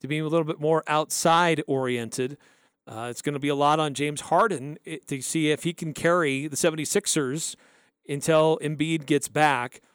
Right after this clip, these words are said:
Heat have had some injury issues of their own, but these guys, their guys should be coming back, uh, and just adjusting the roster and adjusting the personnel will be interesting.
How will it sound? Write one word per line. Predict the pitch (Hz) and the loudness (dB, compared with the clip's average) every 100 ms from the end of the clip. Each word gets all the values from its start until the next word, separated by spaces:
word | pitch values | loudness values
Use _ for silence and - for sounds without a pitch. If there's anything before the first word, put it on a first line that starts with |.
| _ _ | _ _
Heat | - 180 240 | -6 -4 -2
have | 175 | 0
had | 185 190 | 0 0
some | 185 | -2
injury | 190 165 170 170 | -2 -2 0 0
issues | - 170 | 0 -2
of | 165 143 | -2 -2
their | 139 143 | -2 0
own, | 202 208 202 | 0 -2 -2
but | 151 147 - - _ _ | 0 0 -2 -20 _ _
these | 127 160 | -12 -6
guys, | 160 160 160 139 - | 0 2 2 -2 -2
their | 160 | 0
guys | 202 160 | 4 4
should | 139 - 185 180 | 4 4 2 2
be | 151 160 151 | -2 0 -2
coming | - 170 139 117 | -2 -2 -2 -2
back, | 135 120 110 - _ _ _ _ - | 0 0 -4 -12 _ _ _ _ -10
uh, | 123 117 - | -8 -6 -6
and | 135 131 | -8 -6
just | 139 135 - | -4 -6 -6
adjusting | 127 127 127 151 - 147 139 131 | -8 -6 -2 -2 -2 -8 -8 -8
the | 135 | -6
roster | 123 131 143 - 160 | -2 2 0 0 -2
and | 135 | -2
adjusting | 113 139 135 - | -2 -4 -4 -6
the | 120 | -10
personnel | - 151 - 123 131 110 | -6 -6 -6 -6 -4 -4
will | 110 113 | -6 -8
be | 120 | -10
interesting. | 110 127 - 113 110 | -10 -12 -10 -10 -12